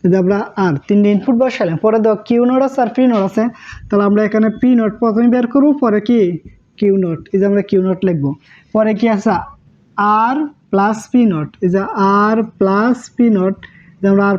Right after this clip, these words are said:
প্লাস পি নট, পরে আর প্লাস পি নটের সাথে কিউ গুণ কিউ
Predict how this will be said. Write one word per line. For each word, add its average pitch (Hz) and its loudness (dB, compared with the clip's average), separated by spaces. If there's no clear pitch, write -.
প্লাস 202 0
পি 220 0
নট, 175 -2
পরে 208 0
আর 202 -2
প্লাস 214 -2
পি 247 -2
নটের 208 0
সাথে 233 2
কিউ 202 2
গুণ 190 0
কিউ 202 2